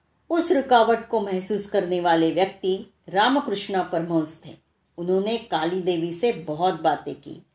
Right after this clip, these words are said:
वो उसके बहुत नज़दीक थे, लेकिन एक दिशा में उनको ऐसे लगा कि काली देवी उनकी रुकावट बन रही है। इतने दिनों से जान से भी ज़्यादा मानने वाली काली देवी को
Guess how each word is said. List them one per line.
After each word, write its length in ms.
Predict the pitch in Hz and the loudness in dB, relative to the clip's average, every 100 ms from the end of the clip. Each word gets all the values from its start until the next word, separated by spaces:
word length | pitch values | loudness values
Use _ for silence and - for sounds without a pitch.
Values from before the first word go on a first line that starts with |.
| _ _ _ - | _ _ _ -4
वो 160 | 185 240 | 2 2
उसके 440 | - 175 - 226 | 2 -2 -2 0
बहुत 540 | 208 165 185 214 - 156 | 0 0 0 0 -2 -6
नज़दीक 420 | 156 139 165 - - | -6 -4 -6 -6 -16
थे, 140 | - - _ _ - | -16 -18 _ _ -6
लेकिन 400 | 190 202 214 - - | -2 0 -2 -4 2
एक 260 | 262 220 | 2 2
दिशा 340 | 175 160 196 175 | -6 -4 -2 -2
में 200 | 180 175 | -4 -4
उनको 320 | 175 160 170 | -6 -4 -2
ऐसे 280 | 151 151 165 | -2 -4 -4
लगा 540 | 151 170 196 170 - _ _ | -2 2 2 2 -4 _ _
कि 60 | 226 | -16
काली 460 | 220 202 185 233 277 | -6 0 2 2 2
देवी 320 | 214 180 220 | 2 2 0
उनकी 380 | 214 175 170 240 | -2 -2 -4 -4
रुकावट 460 | 180 175 170 165 | -2 2 2 2
बन 220 | 165 160 | -2 -4
रही 240 | 147 147 143 | -4 -6 -8
है। 280 | 143 - - _ _ _ - | -10 -12 -16 _ _ _ -8
इतने 340 | 208 233 226 | -6 -2 0
दिनों 340 | 160 165 196 | 0 0 0
से 360 | 220 - 165 180 - _ - | -2 0 -2 -4 -12 _ -16
जान 400 | 143 196 226 277 | 0 4 4 2
से 160 | 277 247 | 0 0
भी 160 | 202 | 0
ज़्यादा 380 | 165 170 160 175 | 2 4 4 2
मानने 400 | 165 165 165 165 | 2 0 0 0
वाली 300 | 165 160 160 | -2 -2 -4
काली 360 | 160 165 160 156 | -6 -6 -4 -4
देवी 340 | 160 151 156 | -4 -4 -4
को 340 | 156 208 240 | 0 0 0